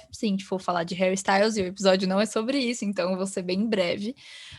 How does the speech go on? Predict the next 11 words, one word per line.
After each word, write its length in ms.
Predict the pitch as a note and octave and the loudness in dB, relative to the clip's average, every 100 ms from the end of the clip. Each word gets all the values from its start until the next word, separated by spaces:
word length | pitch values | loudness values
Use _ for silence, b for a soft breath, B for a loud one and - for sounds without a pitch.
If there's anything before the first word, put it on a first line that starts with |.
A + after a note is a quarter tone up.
| B | B
Mas 220 | G#3+ A3+ | 0 6
ele 180 | C4 A4 | 8 8
é 120 | C#5 G4+ | 8 6
o 60 | |
cara 460 | - A3+ G3+ G3 F#3+ | 6 6 8 8 6
que, 600 | G3 G3 G3 F#3 F3+ - | 4 0 2 0 -2 -6
dentro 560 | G3 G3 G#3+ A#3+ C#4 B3 | -2 4 6 6 2 2
do 140 | A#3+ | 0
contexto 720 | B3 G#3+ A#3+ A#3 G3 G3+ - | 4 4 4 4 4 2 0
boy 260 | G3 G3 G3+ | 4 6 6
band 460 | F#3 F#3+ G3 G3 | 6 4 6 4